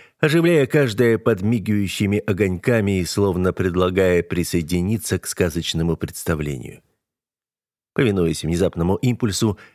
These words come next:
оглядываюсь на фасад клиники. Под вывеской с названием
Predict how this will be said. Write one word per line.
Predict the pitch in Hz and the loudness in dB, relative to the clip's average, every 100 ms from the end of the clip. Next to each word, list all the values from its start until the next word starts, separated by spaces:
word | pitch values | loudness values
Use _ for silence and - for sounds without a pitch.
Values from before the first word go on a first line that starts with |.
| _ | _
оглядываюсь | - 139 160 131 123 110 | -2 0 0 2 0 -2
на | 101 | -4
фасад | 107 101 92 | -2 -2 -4
клиники. | - 78 71 - - _ _ _ _ _ _ - | -4 -6 -8 -12 -14 _ _ _ _ _ _ 0
Под | 123 | 2
вывеской | 135 127 110 113 | 4 2 0 -2
с | 95 | 0
названием | 107 101 131 135 120 110 | 0 2 2 2 2 0